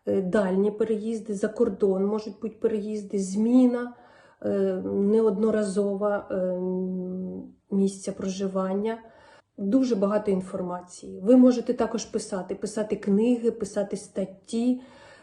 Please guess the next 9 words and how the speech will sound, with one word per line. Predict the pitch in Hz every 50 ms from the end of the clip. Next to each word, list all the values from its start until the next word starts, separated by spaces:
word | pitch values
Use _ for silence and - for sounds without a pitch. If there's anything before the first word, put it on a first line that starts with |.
| - -
викладати | - 180 180 220 220 - 247 247 247 247 254 233 214 196 - -
інформацію, | - - 202 196 196 - 196 185 185 202 262 330 311 - - 208 190 175
якою | 190 190 - 214 196 190
ви | 175 196 190
вже | 190 - - 202 185
володієте, | 190 185 185 190 180 - 185 175 175 - - 185
викладати | 175 196 190 - 196 185 180 196 220 254 254 - 240 190
для | 180 185 175 180 190 190 196 214 220 - - - _ _ -
людей. | 208 185 208 202 185 - 190 175 175 170 - -